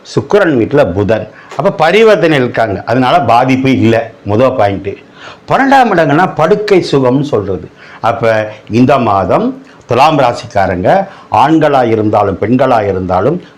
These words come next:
படுக்கை சுகம் நல்லா இருக்கும். வெளிநாடு போறதுனா போலாம். ஏன்னா பன்னெண்டாம் இடம் வெளிநா-, தூர தேசத்தை சொல்றது, வெளிநாட்டை சொல்றது, சுப விரயத்தை சொல்றது, பா-, காதம், கால் பாதத்தை சொல்றது, எல்லாம் பன்னெண்டாம் இடம்.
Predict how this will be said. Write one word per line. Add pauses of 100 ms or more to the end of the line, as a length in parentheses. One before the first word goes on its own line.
படுக்கை
சுகம் (120)
நல்லா
இருக்கும். (440)
வெளிநாடு
போறதுனா
போலாம்.
ஏன்னா
பன்னெண்டாம்
இடம்
வெளிநா-,
தூர
தேசத்தை
சொல்றது, (300)
வெளிநாட்டை
சொல்றது, (300)
சுப
விரயத்தை
சொல்றது, (280)
பா-,
காதம்,
கால்
பாதத்தை
சொல்றது,
எல்லாம்
பன்னெண்டாம்
இடம்.